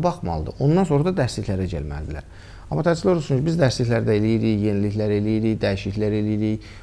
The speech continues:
müasir tələblərlə ayaqlaşdırılmağa çalışır dərsliklər. Amma ümumilikdə elmi əsaslarla, e, tam istədiyimizi görə bilmirik. Mənə görə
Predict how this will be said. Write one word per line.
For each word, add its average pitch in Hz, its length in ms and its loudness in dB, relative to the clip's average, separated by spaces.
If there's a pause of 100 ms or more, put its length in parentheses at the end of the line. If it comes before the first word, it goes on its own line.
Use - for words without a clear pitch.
müasir 123 500 -2
tələblərlə 107 540 0
ayaqlaşdırılmağa 113 1040 -2
çalışır 107 480 0
dərsliklər. 104 580 -2 (360)
Amma 160 160 0
ümumilikdə 147 600 4 (180)
elmi 131 240 2
əsaslarla, 123 600 0 (200)
e, 92 600 -2 (120)
tam 117 160 -4
istədiyimizi 101 600 -4
görə 95 260 0
bilmirik. 82 460 -6 (580)
Mənə 202 220 0
görə 196 240 2